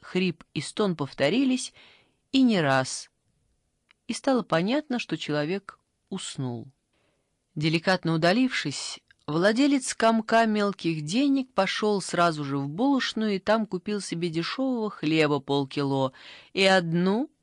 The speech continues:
легкомысленную булочку. Денег хватило ещё и на бутылку дрянной сладкой воды, а затем художник с набитым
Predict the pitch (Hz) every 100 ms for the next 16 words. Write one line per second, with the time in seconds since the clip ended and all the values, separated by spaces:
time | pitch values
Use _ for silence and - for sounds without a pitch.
0 | _ _ 160 156 - 151 139 143 180 -
1 | 165 156 156 143 131 131 120 - - -
2 | 127 _ _ _ _ _ _ _ 175 240
3 | 240 - 180 185 - 226 190 180 - 208
4 | 208 - _ _ - 190 190 175 180 226
5 | 214 202 170 156 180 180 185 233 226 -
6 | 175 180 - 160 151 139 127 123 127 _
7 | _ _ _ _ 156 147 151 262 269 226
8 | 175 202 175 175 - - - _ - 180
9 | 185 196 214 180 180